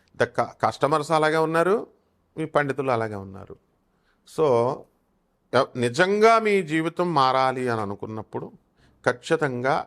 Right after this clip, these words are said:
ఈ పన్నెండు రాశుల వారు కూడా జాగ్రత్తగా చూడండి.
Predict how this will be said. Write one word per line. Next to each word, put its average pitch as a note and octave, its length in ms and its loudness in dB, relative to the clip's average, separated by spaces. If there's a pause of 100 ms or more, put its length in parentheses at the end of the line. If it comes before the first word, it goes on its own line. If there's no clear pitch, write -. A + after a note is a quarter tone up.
ఈ A#2+ 100 -8
పన్నెండు B2 460 -4
రాశుల A#2 340 -8
వారు G#2 240 -4
కూడా A2+ 260 -6 (420)
జాగ్రత్తగా C3 560 2
చూడండి. A#2 500 -2